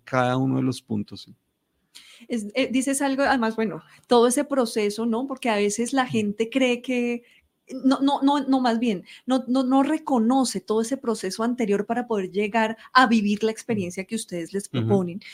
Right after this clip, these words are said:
Speaker 2: Y pues ahora que estamos, pues, aquí, eh, un poquito también revisando,
Speaker 3: <laughs>
Speaker 2: ¿no? Sacando los trapos al sol en esta mesa.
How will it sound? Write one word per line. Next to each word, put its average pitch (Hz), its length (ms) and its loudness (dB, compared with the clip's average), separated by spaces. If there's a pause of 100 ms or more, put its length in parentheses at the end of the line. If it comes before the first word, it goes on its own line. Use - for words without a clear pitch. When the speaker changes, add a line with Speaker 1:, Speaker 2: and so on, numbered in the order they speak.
(220)
Speaker 2:
Y 277 180 6
pues 247 180 6
ahora 208 380 4
que 233 260 4
estamos, 226 380 -2
pues, 226 180 0
aquí, 240 480 0
eh, 208 380 0
un 208 120 2
poquito 240 420 2
también 220 540 6
revisando, 240 960 8
Speaker 3:
<laughs> 381 220 -2
Speaker 2:
¿no? 262 120 4
Sacando 262 500 8
los 294 200 8
trapos 240 380 6
al 254 180 4
sol 233 300 6
en 233 100 4
esta 247 320 2
mesa. 233 420 -2